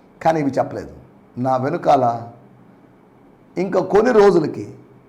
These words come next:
ఒక వ్యక్తి వస్తాడు, ఆయనతో పోలిస్తే నాదేం లేదు, I am nothing, I am nothing when I compare to him, with him." అతడు శక్తిమంతుడు,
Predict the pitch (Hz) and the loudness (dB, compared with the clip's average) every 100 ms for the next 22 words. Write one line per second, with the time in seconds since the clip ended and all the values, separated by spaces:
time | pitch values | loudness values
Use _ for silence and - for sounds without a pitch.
0 | - 123 135 131 120 101 - 78 73 - | -12 -8 -6 -8 -8 -12 -14 -20 -20 -20
1 | - _ _ _ _ _ _ _ _ _ | -20 _ _ _ _ _ _ _ _ _
2 | _ _ _ _ _ _ _ _ _ _ | _ _ _ _ _ _ _ _ _ _
3 | - 139 175 170 160 143 143 165 147 - | 0 4 4 4 0 0 0 0 0 -2
4 | 117 104 98 - - 127 120 120 117 101 | -6 -6 -10 -18 -10 -6 -4 -4 -6 -10
5 | 95 110 123 120 - 92 - - - - | -10 -8 -6 -8 -10 -16 -18 -20 -16 0
6 | 190 254 240 - 302 294 277 269 - 294 | 4 4 4 4 4 4 4 2 0 -2
7 | - 277 277 220 - - 135 113 - - | 2 4 2 -2 -8 -16 -16 -16 -10 -4
8 | 170 - 214 - - _ - _ - _ | -4 -4 -10 -12 -18 _ -20 _ -20 _
9 | _ _ _ _ _ _ _ _ _ _ | _ _ _ _ _ _ _ _ _ _
10 | _ - 127 131 131 196 196 - 135 - | _ -10 -4 -4 -2 -4 -6 -6 -8 -10
11 | - | -18